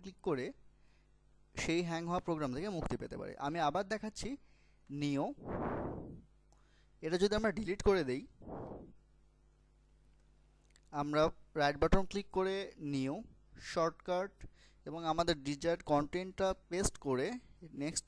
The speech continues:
করে ফিনিশ করে দিলে আমার taskil dot exe নামে একটা ইএক্সই ফাইল ক্রিয়েট হলো।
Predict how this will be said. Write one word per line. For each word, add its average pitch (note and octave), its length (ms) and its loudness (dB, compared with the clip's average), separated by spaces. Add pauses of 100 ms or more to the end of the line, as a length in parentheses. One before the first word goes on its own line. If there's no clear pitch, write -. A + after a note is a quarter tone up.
(100)
করে F3 180 0 (640)
ফিনিশ F3+ 220 6 (100)
করে D#3 180 8
দিলে F3 200 -6
আমার F#3+ 220 2
taskil F#3+ 480 -2
dot F3+ 140 8 (140)
exe D3 260 -4
নামে D3 160 2
একটা - 120 4 (840)
ইএক্সই D3+ 360 2
ফাইল F#3 240 -4
ক্রিয়েট B2+ 280 -6
হলো। C#3 140 -8